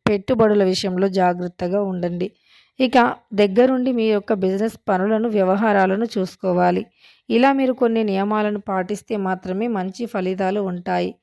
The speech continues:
లాభాలు ఎక్కువగా ఉంటాయి. అలానే మీకు తోటి స్నేహితులతో చాలా మంచి లాభాలు ఉన్నాయి, కానీ కొంతమంది వ్యక్తులు మీ ఎదుగుదలను చూసి ఓర్చుకోలేకపోతూ ఉన్నారు. నరదృష్టిలా తగులుతూ ఉంది. దాని కారణంగా కొన్ని ఇబ్బందులను, సమస్యలను మీరు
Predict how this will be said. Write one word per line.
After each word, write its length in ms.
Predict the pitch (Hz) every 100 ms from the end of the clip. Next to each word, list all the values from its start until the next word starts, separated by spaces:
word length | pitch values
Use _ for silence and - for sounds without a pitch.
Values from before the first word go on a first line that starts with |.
| _ _ _ -
లాభాలు 500 | 196 196 208 254 254
ఎక్కువగా 540 | 202 - 196 190 214 233
ఉంటాయి. 500 | 185 175 185 180 190 _ _ _ -
అలానే 380 | 202 233 277 277
మీకు 380 | 247 240 226 226 220 -
తోటి 340 | - 214 214 254
స్నేహితులతో 800 | - 208 202 226 220 208 208 226 214
చాలా 400 | 214 202 190 214
మంచి 360 | 214 202 202 233
లాభాలు 500 | 214 185 180 190 190
ఉన్నాయి, 340 | 190 185 185 190
కానీ 320 | 185 180 269 - _ _ _
కొంతమంది 560 | 208 214 214 254 254 269
వ్యక్తులు 420 | 240 214 - 233 220
మీ 160 | 208 185
ఎదుగుదలను 600 | 180 196 214 226 226 233
చూసి 320 | 214 196 220 180
ఓర్చుకోలేకపోతూ 1120 | 180 196 - 233 - 190 185 185 190 185 180 214
ఉన్నారు. 380 | 190 180 180 180 _ _ _ -
నరదృష్టిలా 760 | 202 196 226 262 240 254 214 208
తగులుతూ 500 | 208 180 185 185 208
ఉంది. 260 | 190 180 185 -
దాని 240 | 202 190 190
కారణంగా 540 | 190 180 190 202 202
కొన్ని 300 | 196 196 190
ఇబ్బందులను, 520 | 180 180 196 190 190 196
సమస్యలను 640 | 196 185 - 208 190 185
మీరు 220 | 185 240